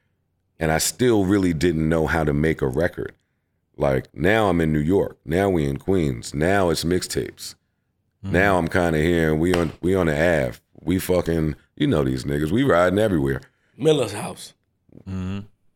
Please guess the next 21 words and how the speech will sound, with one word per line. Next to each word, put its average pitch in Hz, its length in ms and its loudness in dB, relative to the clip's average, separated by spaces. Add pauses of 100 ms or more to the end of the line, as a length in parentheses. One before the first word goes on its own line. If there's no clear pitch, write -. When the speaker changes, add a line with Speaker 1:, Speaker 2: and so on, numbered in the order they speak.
(140)
Speaker 1:
But 95 160 2
we 101 140 2
moving, 113 640 2 (200)
and 92 240 0
you 104 100 0
could 107 160 0
just 95 380 0 (120)
feel 135 360 4
that 110 400 0 (180)
culture. 127 460 0
So 95 160 0
I 101 80 0
saw 147 360 2
why 139 280 2
it 123 60 0
was 110 140 0
so 120 220 0
important 104 460 0
to 85 80 0
them. 78 400 0 (640)
Like, 78 300 0